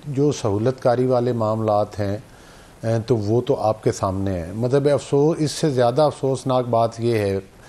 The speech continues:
जिसको कि मैं समझता हूँ, कि जब पाकिस्तान जल रहा था, एक आदमी सुप्रीम कोर्ट के अंदर पेश होता है, उससे ये नहीं पूछा जाता कि भाई तुम्हारे कपड़ों के अंदर से बारूद की बदबू आ रही है,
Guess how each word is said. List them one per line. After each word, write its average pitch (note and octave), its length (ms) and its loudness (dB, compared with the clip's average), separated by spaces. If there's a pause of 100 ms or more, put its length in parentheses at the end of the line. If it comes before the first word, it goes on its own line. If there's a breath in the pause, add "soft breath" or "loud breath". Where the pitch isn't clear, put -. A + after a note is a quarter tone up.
(240 loud breath)
जिसको A#2+ 340 0
कि A#2+ 120 2
मैं G#2+ 240 2
समझता G#2 460 -2
हूँ, F#2 180 -6 (500 loud breath)
कि D#3 120 4
जब D3+ 580 0
पाकिस्तान D3 680 0
जल B2+ 240 2
रहा A#2 200 0
था, G2+ 380 -4 (100)
एक C#3 280 0
आदमी C#3 280 2
सुप्रीम B2+ 440 -2
कोर्ट C3 340 0
के C#3 60 0
अंदर A#2+ 300 0
पेश B2 320 0
होता G#2 260 -2
है, G2 260 -4 (440 loud breath)
उससे F3 260 2
ये F3+ 160 2
नहीं F#3+ 140 0
पूछा F#3 260 0
जाता C3 500 0 (480 loud breath)
कि F3 100 2
भाई C3 360 2
तुम्हारे C#3 760 2
कपड़ों C#3+ 440 -2
के C3+ 140 -2
अंदर C3 220 0
से C#3+ 200 -2
बारूद B2+ 440 2
की E3 140 -2
बदबू B2 420 0
आ G2+ 180 2
रही F#2 240 -4
है, F2+ 200 -6